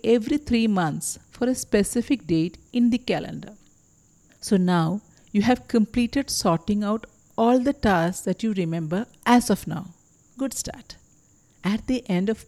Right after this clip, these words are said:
prep and capture phase, you now have a calendar with tasks in them. You have your custom next action and future list, and your capture tool is likely to be empty as of now. The third and final step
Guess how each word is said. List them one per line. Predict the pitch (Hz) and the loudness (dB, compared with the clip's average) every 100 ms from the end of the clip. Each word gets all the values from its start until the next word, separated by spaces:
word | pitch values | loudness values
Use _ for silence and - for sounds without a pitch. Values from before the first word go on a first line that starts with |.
| - | -4
prep | 190 190 - - | -2 -2 -4 -6
and | 202 - | -6 -4
capture | 156 - - 202 | -8 -6 -6 -6
phase, | - 180 156 190 - - _ _ _ - | -4 -4 -4 -6 -10 -14 _ _ _ -4
you | 196 202 | -2 0
now | 175 196 240 285 | -2 0 0 0
have | - 240 | -2 -2
a | 240 | -2
calendar | - 214 165 165 175 220 | -4 -2 0 0 0 0
with | 240 233 - | 0 -2 -2
tasks | 165 156 - 185 | -2 -2 -4 -4
in | 151 | -2
them. | 156 165 208 - _ - | 0 0 -2 -6 _ -4
You | 202 233 | 0 2
have | 226 240 247 | 2 2 2
your | 277 | -2
custom | - - 180 - - 233 240 | -4 -2 -2 -2 -2 0 0
next | 202 175 - - | -2 -4 -4 -2
action | 196 - 233 226 | -2 -2 -6 -4
and | 185 | -6
future | - 165 - 185 | -4 -4 -2 0
list, | 151 151 151 180 - _ _ _ 208 | 0 -2 -4 -8 -12 _ _ _ -4
and | |
your | 220 233 - | -2 -2 -2
capture | 214 170 - - 220 226 _ - | -2 -2 -2 -2 -2 -2 _ -4
tool | 208 156 196 - | -2 0 -4 -6
is | 240 - - | -8 -6 -4
likely | 160 156 - 208 | -4 -4 -6 -6
to | - 214 | -6 -6
be | 240 - _ - | -6 -10 _ -2
empty | 285 330 - 226 | -2 -2 -2 -2
as | 156 160 | 0 -4
of | 165 - | -8 -12
now. | 151 - _ _ _ _ _ _ - | -14 -16 _ _ _ _ _ _ -2
The | 220 | -2
third | - 262 294 415 | 0 2 4 4
and | 403 - | 2 -2
final | 226 202 214 247 | 2 4 6 4
step | - 208 147 - | 4 4 4 0